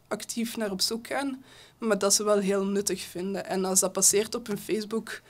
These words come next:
eh, feed, gaan ze die gemakkelijk delen, omdat ze denken dat andere mensen er ook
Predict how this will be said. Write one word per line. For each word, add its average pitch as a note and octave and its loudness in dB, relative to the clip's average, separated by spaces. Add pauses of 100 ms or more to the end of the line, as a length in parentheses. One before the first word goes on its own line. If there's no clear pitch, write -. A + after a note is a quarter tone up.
(500)
eh, G3+ 4
feed, A3 0
gaan A3 0
ze G3+ 4
die G3 0
gemakkelijk G3 0
delen, F#3 2
omdat F#3+ 0
ze - 4
denken G3+ -2
dat G3 2
andere G3+ 0
mensen F#3+ 0
er G3 -6
ook - -4